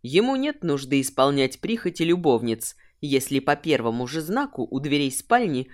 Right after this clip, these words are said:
немедленно выстроятся десятки новых прелестниц. Вот только с Лакристой он наслаждался еще и своей властью над женщиной из ненавистного Нолда.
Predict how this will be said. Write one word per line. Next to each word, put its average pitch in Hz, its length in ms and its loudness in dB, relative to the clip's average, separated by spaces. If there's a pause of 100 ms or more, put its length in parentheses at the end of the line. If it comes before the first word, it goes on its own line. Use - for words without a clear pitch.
(220)
немедленно 254 720 0
выстроятся 180 840 -2
десятки 147 680 -4
новых 113 380 -2
прелестниц. - 840 -4 (420)
Вот 139 360 2
только 175 340 4
с - 140 -4
Лакристой 139 760 -2 (220)
он 202 200 0
наслаждался 190 840 0
еще 185 440 -4
и 226 80 0
своей 175 460 0
властью 220 720 -2
над 170 240 -2
женщиной 190 680 -2
из 185 280 -6
ненавистного 165 800 -2
Нолда. 113 680 -2